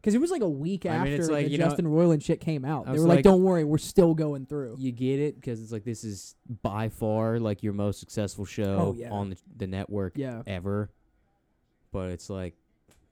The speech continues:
Speaker 2: come on, just let it go, man. <laughs>
Speaker 1: Well, didn't the,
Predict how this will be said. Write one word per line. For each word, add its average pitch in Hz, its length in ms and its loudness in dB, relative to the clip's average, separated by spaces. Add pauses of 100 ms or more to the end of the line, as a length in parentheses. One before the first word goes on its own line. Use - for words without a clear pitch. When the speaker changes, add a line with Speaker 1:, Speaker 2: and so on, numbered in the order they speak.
(180)
Speaker 2:
come 95 140 -8
on, 85 140 -10
just 95 180 -12 (1200)
let 101 160 -4
it 85 80 -10
go, 90 220 -4
man. 87 340 -8
<laughs> - 40 0 (480)
Speaker 1:
Well, 196 160 6
didn't 208 260 4
the, 190 280 4